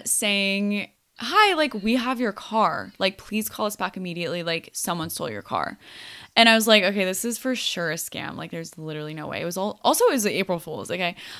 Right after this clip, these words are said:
Um, <laughs> so I don't call back, um, until I get a photo sent to me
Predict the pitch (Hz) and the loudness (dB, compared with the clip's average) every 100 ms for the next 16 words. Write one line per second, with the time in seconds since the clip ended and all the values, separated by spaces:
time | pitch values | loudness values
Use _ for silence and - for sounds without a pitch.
0 | - - - 214 208 202 196 190 - - | -16 -6 6 10 10 8 4 -2 -6 -4
1 | - - - - - - 285 247 240 233 | -4 -6 -14 -18 -10 0 4 6 4 2
2 | 277 226 190 - 190 - - - 190 185 | -2 2 2 2 0 -4 -14 0 2 4
3 | 180 180 175 170 - 208 202 220 220 208 | 4 2 0 -2 0 0 0 0 2 0
4 | - 202 190 - - 220 220 160 156 131 | 2 0 0 -6 6 8 8 6 2 -2
5 | - 175 - - 170 135 | 0 0 0 -4 -4 -4